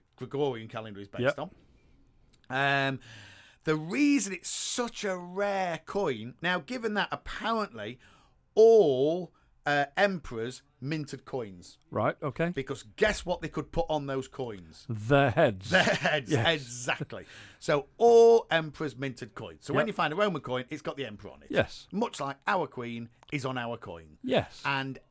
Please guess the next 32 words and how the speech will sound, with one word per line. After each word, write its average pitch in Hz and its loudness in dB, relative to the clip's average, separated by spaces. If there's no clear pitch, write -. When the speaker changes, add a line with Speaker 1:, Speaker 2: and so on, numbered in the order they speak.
Speaker 1:
any 196 0
subsequent 131 -10
British 170 -6
coin 120 -10
has 117 -8
a, 117 -8
uh, 113 -4
British 117 -8
monarch 110 -12
on - -20
it. - -20
Speaker 2:
Yes. - -2
Speaker 1:
These 131 -4
have 98 -14
the 180 -12
emperor 220 -6
on 104 -14
it. - -20
Speaker 2:
Do 269 -2
you - 2
know 311 4
what? 294 2
Hang 247 -2
on 285 4
a 240 4
minute. 156 0
Let - -2
me 233 -4
just 202 -12
interject 180 -6
here. 101 -10
Speaker 1:
Yes. 113 -6